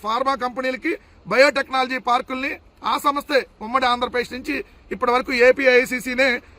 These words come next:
నిర్మించింది. కానీ ఇప్పుడు ఐదు వందల నలభై ఏడు పారిశ్రామిక పార్కుల్ని ఇప్పటి వరకు ఏర్పాటు చేసినటువంటి ఏపీఐసీసీ కొత్తగా ఇప్పుడు ఇరవై రెండు చోట్ల మేము నిర్మించలేమని చెప్పి ప్రైవేట్ వాళ్ళకి ఇస్తామంటే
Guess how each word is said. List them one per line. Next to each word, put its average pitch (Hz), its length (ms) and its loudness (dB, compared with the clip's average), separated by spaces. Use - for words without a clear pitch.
నిర్మించింది. 262 520 -2
కానీ 302 240 6
ఇప్పుడు 311 220 2
ఐదు 254 180 0
వందల 254 240 2
నలభై 240 280 2
ఏడు 233 180 2
పారిశ్రామిక 269 580 -2
పార్కుల్ని 254 360 0
ఇప్పటి 294 280 2
వరకు 294 180 2
ఏర్పాటు 269 340 2
చేసినటువంటి 254 420 0
ఏపీఐసీసీ 233 680 0
కొత్తగా 285 460 4
ఇప్పుడు 311 180 -4
ఇరవై 285 320 6
రెండు 277 240 0
చోట్ల 285 260 2
మేము 262 180 6
నిర్మించలేమని 285 640 2
చెప్పి 262 240 0
ప్రైవేట్ 269 300 6
వాళ్ళకి 254 240 2
ఇస్తామంటే 247 400 0